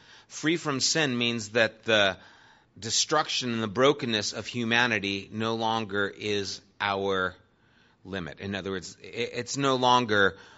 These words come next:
what holds us. We are now bound by God's mercy and love and grace. And so free from sin means I'm not held under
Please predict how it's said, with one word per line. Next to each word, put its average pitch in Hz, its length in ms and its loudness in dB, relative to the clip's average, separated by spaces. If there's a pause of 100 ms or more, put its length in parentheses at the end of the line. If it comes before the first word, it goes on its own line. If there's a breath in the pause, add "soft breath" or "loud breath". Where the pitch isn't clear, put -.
(180 loud breath)
what 107 240 0
holds 101 520 -2
us. - 540 -8 (1000)
We 123 220 0
are 120 220 6
now 117 420 6
bound 107 760 2
by 95 420 2
God's 101 540 0
mercy 98 560 -2
and 90 140 -4
love 87 280 -2
and 87 140 -8
grace. 101 500 -2
And 87 120 -12
so 98 400 2 (260 loud breath)
free 165 280 2
from 147 220 -2
sin 143 340 0
means 120 260 0
I'm 107 300 -2
not 110 240 4
held 117 560 0
under 113 480 2